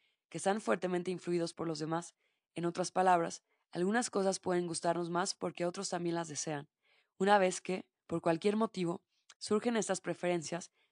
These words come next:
se pueden difundir y amplificar a través de la red. No importa si estas preferencias, deseos o gustos aparecen como irregularidades aleatorias o si tienen un origen más consistente y fundamentado.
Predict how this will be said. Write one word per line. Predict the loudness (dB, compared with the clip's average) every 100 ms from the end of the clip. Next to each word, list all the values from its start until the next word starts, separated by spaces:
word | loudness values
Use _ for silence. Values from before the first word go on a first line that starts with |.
| -8
se | -4
pueden | 2 2
difundir | 2 -2 -2 -2 -2
y | -2
amplificar | -2 -4 -8 -4 2 4
a | 2
través | -2 -2 0
de | -2
la | -4
red. | -4 -6 -10 _ _ _ -4
No |
importa | -2 0 2 2
si | 0 -4
estas | -4 -6
preferencias, | -6 -8 -4 -4 -4 -6 -8 -8 -10
deseos | -8 -4 -2 0 -2
o |
gustos | -4 -6 -6 -8 -10 -20 _
aparecen | -2 6 6 4 -2
como | 0 0 -2
irregularidades | -6 -4 -2 2 2 4 4 2 -2
aleatorias | -2 -2 -2 -2 0 -4 -8 _ _ _
o | -8
si | -6
tienen | -2 -2 0
un | 0
origen | 0 -2 -2 -2
más | -2 -2
consistente | -6 -8 -8 -6 -6 -6 -10
y | -10
fundamentado. | -8 -4 -4 -2 0 0 -2